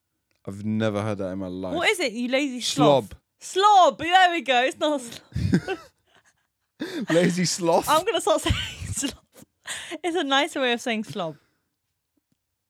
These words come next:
Speaker 2: For sure.
Speaker 1: Okay, next one.
Speaker 2: Only female mosquitoes bite.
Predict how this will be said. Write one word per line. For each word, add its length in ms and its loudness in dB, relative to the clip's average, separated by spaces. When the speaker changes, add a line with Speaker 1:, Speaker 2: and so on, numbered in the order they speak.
Speaker 2:
For 80 -12
sure. 300 -8
Speaker 1:
Okay, 460 4
next 240 2
one. 200 4
Speaker 2:
Only 360 2
female 440 -2
mosquitoes 680 -6
bite. 380 -6